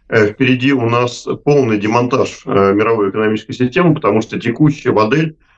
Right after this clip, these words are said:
она подошла к своим пределам, когда невозможно больше за счёт безграничного кредитования, э, поддерживать бесконечный экономический рост и тратить столько ресурсов. Необходимо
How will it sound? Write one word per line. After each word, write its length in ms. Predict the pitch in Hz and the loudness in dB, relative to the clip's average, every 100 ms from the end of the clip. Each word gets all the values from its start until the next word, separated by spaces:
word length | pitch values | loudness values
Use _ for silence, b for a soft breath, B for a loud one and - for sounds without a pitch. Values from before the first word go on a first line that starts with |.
| _ | _
она 260 | 98 110 135 | 0 2 2
подошла 580 | 123 104 104 113 120 117 | 0 -2 0 0 0 0
к 60 | |
своим 400 | - 101 107 110 | -2 0 2 0
пределам, 600 | 101 104 107 92 80 - | -2 -2 0 0 -2 -6
когда 340 | - 95 92 104 | -2 0 2 2
невозможно 640 | 107 127 143 147 95 95 | 0 0 0 0 -2 -4
больше 500 | 113 156 151 98 B B B - | 0 0 0 -4 B B B -2
за 120 | 117 | 2
счёт 200 | 139 127 | 2 0
безграничного 920 | 135 - 120 131 123 - 98 95 92 | -2 0 0 0 -2 -2 0 2 0
кредитования, 720 | 98 104 - 131 151 123 92 - - - | 0 -2 0 0 2 0 -4 -8 -14 -2
э, 200 | 101 98 | 2 2
поддерживать 720 | 92 104 110 135 120 98 - | 0 -2 0 0 0 -2 -4
бесконечный 580 | - 95 110 117 123 107 | -8 -4 0 0 0 -2
экономический 500 | 98 107 117 - 117 | 0 0 0 -4 -2
рост 340 | 117 147 - _ _ _ | 0 0 -2 _ _ _
и 260 | - 107 214 | 0 2 0
тратить 300 | 107 123 110 | -2 -4 -4
столько 300 | - 120 101 | -4 -2 0
ресурсов. 580 | 107 - 92 - - - | 0 0 -4 -4 -8 -2
Необходимо 640 | 101 - 110 147 135 117 | 0 0 0 2 0 -2